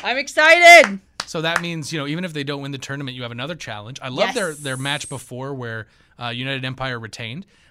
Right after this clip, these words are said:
Speaker 2: I think this match was maybe a bit better, in my opinion at least. Um, you have all of these sequences between Titan and T J P. So smooth,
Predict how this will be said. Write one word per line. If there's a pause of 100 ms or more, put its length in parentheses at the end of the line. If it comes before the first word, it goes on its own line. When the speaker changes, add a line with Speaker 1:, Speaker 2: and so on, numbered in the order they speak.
Speaker 2:
I
think
this
match
was
maybe
a
bit
better,
in
my
opinion
at
least. (460)
Um, (220)
you
have
all
of
these
sequences
between
Titan
and
T
J
P. (680)
So
smooth,